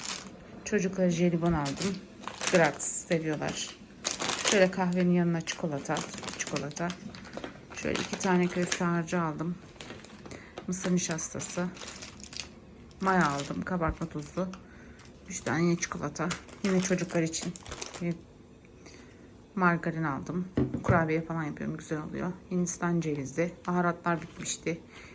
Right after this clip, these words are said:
Kim-, kekik, kimyon, kırmızı toz biber. Şöyle yeşil çay, sade içimli, yumuşak içimli. Şöyle ketçap aldım.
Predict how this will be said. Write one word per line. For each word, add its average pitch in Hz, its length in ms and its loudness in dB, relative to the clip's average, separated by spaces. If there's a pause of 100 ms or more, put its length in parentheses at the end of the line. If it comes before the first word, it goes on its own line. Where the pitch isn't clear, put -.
(160)
Kim-, 180 320 4
kekik, - 720 -2 (120)
kimyon, 170 420 2
kırmızı 165 400 -6
toz 160 260 -6
biber. 147 320 -4 (960)
Şöyle 165 500 0 (200)
yeşil 180 340 0
çay, 165 240 -2 (840)
sade 165 420 -2
içimli, 160 360 -4 (100)
yumuşak - 520 -6 (540)
içimli. 165 500 -8 (640)
Şöyle 165 420 -4 (460)
ketçap 180 400 -8
aldım. 147 440 0